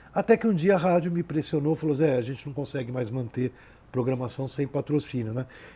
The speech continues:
Mas a gente tá com poucos minutos, uma coisa que eu queria que você comentasse, né? É duro a gente conseguir patrocínio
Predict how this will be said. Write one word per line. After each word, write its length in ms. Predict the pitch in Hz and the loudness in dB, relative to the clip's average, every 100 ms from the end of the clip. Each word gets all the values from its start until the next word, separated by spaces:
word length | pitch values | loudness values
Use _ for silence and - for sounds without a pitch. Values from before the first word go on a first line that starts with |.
| - | -4
Mas 320 | 202 - - - - - - - - - | -2 -2 -8 -14 -20 -20 -20 -20 -20 -14
a 100 | - | -6
gente 120 | 175 | -2
tá 100 | 180 | -2
com 80 | 170 | 0
poucos 260 | 202 175 160 | 0 0 -2
minutos, 420 | 147 190 196 - - - - | 0 0 -2 -10 -18 -16 -10
uma 100 | - | 0
coisa 180 | 208 | 0
que 140 | 202 - | 0 -4
eu 20 | |
queria 140 | 160 180 | -2 -2
que 80 | |
você 80 | - | -2
comentasse, 640 | - 175 160 151 135 120 | -2 -2 0 2 2 2
né? 100 | 143 156 - - - | -4 -4 -12 -14 -6
É 60 | |
duro 240 | 160 240 202 | 0 0 0
a 60 | |
gente 200 | 131 131 | -2 -8
conseguir 320 | - - 120 | -10 -10 -12
patrocínio 560 | - 127 123 - 117 | -10 -10 -8 -8 -8